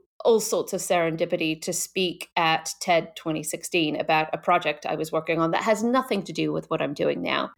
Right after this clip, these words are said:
And standing in line at the ted conference is probably one of the most entertaining and interesting things to do. You wanna talk about people who are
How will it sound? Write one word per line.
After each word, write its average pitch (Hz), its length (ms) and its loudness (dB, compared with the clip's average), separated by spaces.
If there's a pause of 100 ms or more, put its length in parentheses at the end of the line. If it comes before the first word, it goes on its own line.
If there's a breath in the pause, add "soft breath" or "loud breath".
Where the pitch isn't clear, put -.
And 190 580 2 (380)
standing 262 480 4
in 226 140 -2
line 170 680 0 (100)
at - 140 2
the 185 80 -4
ted 185 260 -2
conference 170 440 -2
is 180 100 -6
probably 254 460 0
one 190 200 2
of 170 200 -4
the 196 180 -2
most 170 720 0 (100)
entertaining 202 800 0
and 180 220 -4
interesting 175 580 -2
things 156 340 -2
to 160 60 -10
do. 170 120 -4
You 151 220 -2
wanna 214 200 0
talk 226 180 0
about 190 300 2
people 180 320 0
who 170 220 0
are 165 140 -4